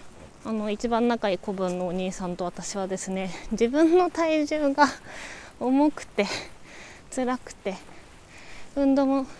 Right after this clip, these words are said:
普段足りてないから、こんなに優しい山なのに体力がね、<laughs> あの、ボロボロで、五人の、まあ、パーティーで、二人だけ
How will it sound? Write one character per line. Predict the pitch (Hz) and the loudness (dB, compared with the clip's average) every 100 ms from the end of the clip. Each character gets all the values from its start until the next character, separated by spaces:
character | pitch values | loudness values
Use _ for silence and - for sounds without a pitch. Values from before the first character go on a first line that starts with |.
| - | -6
普 | 277 | -4
段 | 214 208 | -4 -6
足 | 220 | -4
り | 214 | -4
て | 233 | -2
な | 220 220 | -4 -4
い | |
か | 214 - | -6 -12
ら、 | 190 180 - - - - - - - - - - | -12 -14 -18 -20 -20 -16 -16 -16 -18 -20 -20 -14
こ | - | 0
ん | 285 | 2
な | 285 | 4
に | 277 277 | 6 4
優 | 269 | 4
し | 269 - | 0 4
い | |
山 | 269 254 254 | 4 4 2
な | 220 | 2
の | 190 | 0
に | 175 | -4
体 | 190 233 220 | -2 0 0
力 | 196 - 156 | 0 -4 -8
が | 190 | -6
ね、 | 180 180 - | -6 -6 -8
<laughs> | - - | -8 -4
あ | 202 | -2
の、 | 208 185 - - - - - - - | -2 -4 -10 -18 -16 -14 -14 -12 -2
ボ | 233 | 0
ロ | 233 | 2
ボ | 233 | 2
ロ | 233 | 0
で、 | 226 226 233 - - - - - | 0 -2 -4 -8 -20 -18 -16 -8
五 | 247 247 | 0 4
人 | 269 269 233 | 6 6 4
の、 | 196 - - - - - - | 0 -8 -18 -20 -20 -20 -12
ま | 226 | -10
あ、 | 202 | -6
パ | - 208 | -2 0
ー | 202 | -2
テ | - 180 | -4 -4
ィ | 175 | -2
ー | |
で、 | 185 196 185 - - - | -2 -4 -6 -14 -10 -10
二 | - - 226 | -4 2 4
人 | 233 | 6
だ | 226 | 4
け | 220 208 | 2 0